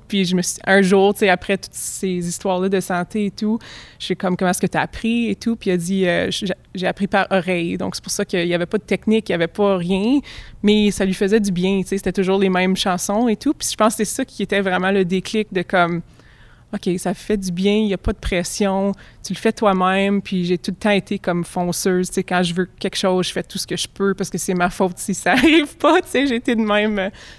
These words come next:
toute ma vie. Donc, euh, c'est là où j'ai, j'ai commencé à apprendre le piano, justement, par, euh, des vidéos, puis apprendre moi-même, essayer de comprendre comment ça fonctionne. Euh, puis j'ai tout de suite commencé à écrire des chansons. Je pense, après tout ce que j'ai passé à travers aussi, c'était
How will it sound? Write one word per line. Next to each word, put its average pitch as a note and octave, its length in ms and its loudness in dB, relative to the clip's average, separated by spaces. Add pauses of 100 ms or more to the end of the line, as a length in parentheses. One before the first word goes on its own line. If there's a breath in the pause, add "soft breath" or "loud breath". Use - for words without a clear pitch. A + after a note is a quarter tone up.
toute C4+ 140 -2
ma G3 220 4
vie. G3+ 280 0 (480 loud breath)
Donc, F#3 360 2
euh, E3 500 2
c'est - 140 0
là F#3+ 80 6
où G3 40 4
j'ai, F3+ 200 -2
j'ai F3+ 80 -6
commencé F#3 260 -2
à F#3 60 0
apprendre F3+ 240 -2
le E3+ 80 0
piano, E3+ 420 -2
justement, F3+ 320 -4 (300)
par, F3+ 280 -4
euh, - 320 -6
des F#3+ 280 -4
vidéos, F3 520 -4
puis F#3+ 260 -8
apprendre F#3 300 -4
moi-même, F3 360 0
essayer F3 180 -4
de E3+ 100 -8
comprendre F3 540 -4 (320 soft breath)
comment F3 160 -2
ça F3+ 140 -2
fonctionne. G3+ 800 2 (340)
Euh, E3 200 -4 (140)
puis - 100 -6
j'ai F3+ 160 -2
tout - 40 -12
de - 60 -8
suite - 180 -4
commencé G3 300 0
à F#3+ 40 0
écrire F#3 200 -6
des F3+ 120 -2
chansons. F3+ 540 -4
Je - 100 -12
pense, - 340 -2
après F#3+ 380 0
tout F#3+ 160 -8
ce - 80 -8
que F#3 180 0
j'ai F#3 160 -2
passé F#3 280 0
à F#3 40 -2
travers F#3 420 0
aussi, F#3 240 -6
c'était F3+ 300 -4